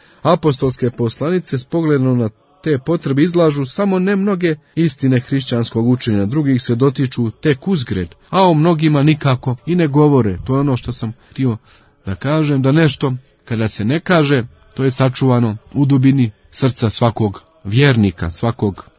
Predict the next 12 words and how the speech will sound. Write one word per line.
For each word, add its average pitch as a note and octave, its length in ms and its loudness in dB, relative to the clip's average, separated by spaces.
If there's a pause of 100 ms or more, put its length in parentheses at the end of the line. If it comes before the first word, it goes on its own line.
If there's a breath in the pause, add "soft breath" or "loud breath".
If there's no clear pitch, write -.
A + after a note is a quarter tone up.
hrišćanina E3 680 0 (180 soft breath)
i C3+ 140 2 (220)
to C3+ 160 4
je C3+ 60 4
njegov A#2+ 360 2 (220)
odgovor G#2 420 -2
pred G2+ 280 -2
Bogom A2 380 2
i B2 100 -2
to F3 220 0
je D3 80 4
njegov A#2+ 340 -2